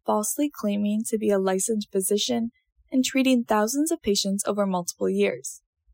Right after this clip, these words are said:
Forty-four-year-old Stephen Gavorkian faces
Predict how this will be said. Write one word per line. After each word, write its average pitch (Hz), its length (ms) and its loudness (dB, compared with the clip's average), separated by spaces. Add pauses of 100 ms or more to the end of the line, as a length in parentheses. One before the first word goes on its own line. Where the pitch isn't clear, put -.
(960)
Forty-four-year-old 202 880 2
Stephen 190 420 -6
Gavorkian 196 680 -2 (140)
faces 214 440 -4